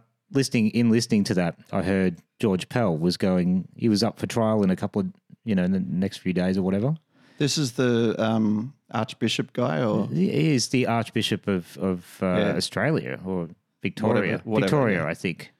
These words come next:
Speaker 1: You know, that whole region of, of
Speaker 2: That's right.
Speaker 1: churches or whatever. And, uh, trial's not going ahead now,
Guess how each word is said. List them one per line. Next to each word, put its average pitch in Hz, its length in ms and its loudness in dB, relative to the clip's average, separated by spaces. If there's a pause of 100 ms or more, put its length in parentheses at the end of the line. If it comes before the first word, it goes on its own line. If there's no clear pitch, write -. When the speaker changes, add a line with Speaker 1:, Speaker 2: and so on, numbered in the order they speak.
Speaker 1:
You 110 80 -2
know, 90 180 0
that 98 220 -4
whole 85 440 -4 (120)
region 82 420 -6
of, 82 120 -8 (240)
of 87 240 -8
Speaker 2:
That's - 160 -14
right. 110 140 2
Speaker 1:
churches 87 200 -6
or 80 80 -4
whatever. 80 340 -4 (1000)
And, 98 420 0
uh, 98 360 0 (1080)
trial's 113 260 0
not 101 100 -2
going 95 180 0
ahead 107 220 -2
now, 156 180 0